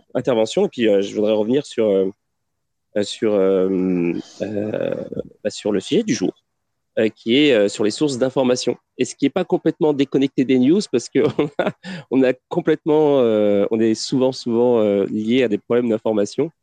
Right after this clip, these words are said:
Euh, on, euh, on est submergé, euh, d'infos de toutes sortes de médias différents, de toutes sortes de gens,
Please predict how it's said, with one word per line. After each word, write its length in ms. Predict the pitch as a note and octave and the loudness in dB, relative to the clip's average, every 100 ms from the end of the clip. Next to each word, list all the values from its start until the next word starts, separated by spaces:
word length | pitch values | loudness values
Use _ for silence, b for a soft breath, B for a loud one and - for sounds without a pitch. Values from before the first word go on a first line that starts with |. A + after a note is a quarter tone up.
| _ _ _ _ | _ _ _ _
Euh, 280 | G#2 G2+ G2 - | 0 2 0 0
on, 560 | A2+ A2+ A2+ A2+ A2 A2 | 0 0 2 2 2 2
euh, 480 | G#2 G2+ G2 G2 F#2+ - _ _ - | 2 2 0 0 -2 -6 _ _ -4
on 160 | A2+ | 0
est 180 | A2 A2 | 2 0
submergé, 680 | G#2 C3+ B2 A#2+ A#2 B2 C#3 | 0 0 2 2 0 0 2
euh, 140 | A#2 G#2 | 2 2
d'infos 380 | A2+ - C3+ | -2 -2 -2
de 100 | A#2 | -2
toutes 240 | G#2 - - | -4 -6 -4
sortes 180 | A#2+ A2+ | -4 0
de 80 | |
médias 280 | A#2 A2 A#2 | 0 0 0
différents, 520 | G#2+ G#2+ G#2+ A2+ C#3 | -4 -4 -2 2 2
de 80 | B2 | 0
toutes 220 | G2+ A#2+ | -4 -6
sortes 200 | - A2+ | -4 -4
de 140 | G#2 A2 | 0 -2
gens, 360 | G#2+ B2+ C3+ | 2 0 0